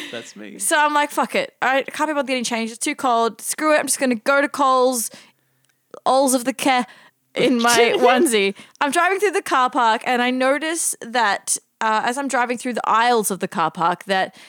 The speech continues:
Speaker 2: there are all these seagulls sort of, like, strewn around randomly.
Speaker 1: Mm.
Speaker 2: And then,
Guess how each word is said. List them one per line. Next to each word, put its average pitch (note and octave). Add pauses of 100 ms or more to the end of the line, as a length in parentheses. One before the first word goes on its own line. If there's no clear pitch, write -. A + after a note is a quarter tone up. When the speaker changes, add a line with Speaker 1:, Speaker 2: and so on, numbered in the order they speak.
(160)
Speaker 2:
there A3
are -
all A#3+
these C#4
seagulls A#3
sort A3
of, G3+
like, G3+
strewn A#3
around G3+
randomly. F#3
Speaker 1:
Mm. A2 (220)
Speaker 2:
And A3
then, A3+